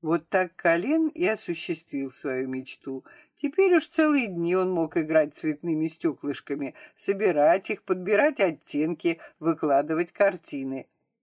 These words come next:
Он был счастливее всякого короля. Очень скоро Кален превзошёл своего учителя. Он сделал для одного богатого сеньора такой витраж,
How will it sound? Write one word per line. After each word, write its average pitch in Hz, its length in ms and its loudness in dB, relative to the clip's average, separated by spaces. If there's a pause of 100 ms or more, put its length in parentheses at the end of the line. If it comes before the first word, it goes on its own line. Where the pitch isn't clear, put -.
Он 180 260 0
был 160 180 -2
счастливее 294 920 2
всякого 208 600 0
короля. 139 600 2 (920)
Очень 165 440 0
скоро 208 560 -2 (240)
Кален 240 460 2
превзошёл 202 840 0
своего 135 500 -2
учителя. 135 680 -6 (340)
Он 165 180 0
сделал 180 500 2
для 170 300 2
одного 165 400 0
богатого 160 580 2
сеньора 160 600 -2
такой 330 480 2
витраж, 170 680 -2